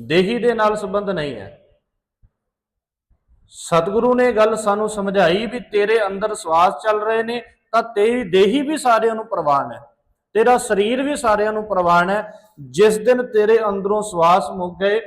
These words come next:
ਉਸ ਦਿਨ ਇਸ ਦੇਹੀ ਤੋਂ ਵੀ ਲੋਕ ਡਰਨ ਲੱਗ ਪੈਂਦੇ ਨੇ। ਤੁਸੀਂ ਵੇਖੋ, ਬੰਦਾ ਜਿਉਂਦਾ ਹੋਵੇ ਨਾ, ਸਵਾ-, ਸਾਹ ਚੱਲਦੇ ਹੋਣ,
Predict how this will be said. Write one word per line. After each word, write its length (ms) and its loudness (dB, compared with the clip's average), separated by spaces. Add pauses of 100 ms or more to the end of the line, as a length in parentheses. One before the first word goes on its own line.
(240)
ਉਸ 180 -6
ਦਿਨ 160 -4
ਇਸ 300 -4
ਦੇਹੀ 440 -2
ਤੋਂ 220 -2
ਵੀ 120 -8
ਲੋਕ 280 -2
ਡਰਨ 420 -2
ਲੱਗ 160 -2
ਪੈਂਦੇ 400 -14
ਨੇ। 80 -20 (4000)
ਤੁਸੀਂ 220 -14
ਵੇਖੋ, 640 -8 (640)
ਬੰਦਾ 360 -2
ਜਿਉਂਦਾ 360 -4
ਹੋਵੇ 260 -4
ਨਾ, 240 -14 (720)
ਸਵਾ-, 420 -2
ਸਾਹ 420 -2
ਚੱਲਦੇ 300 -6
ਹੋਣ, 320 -10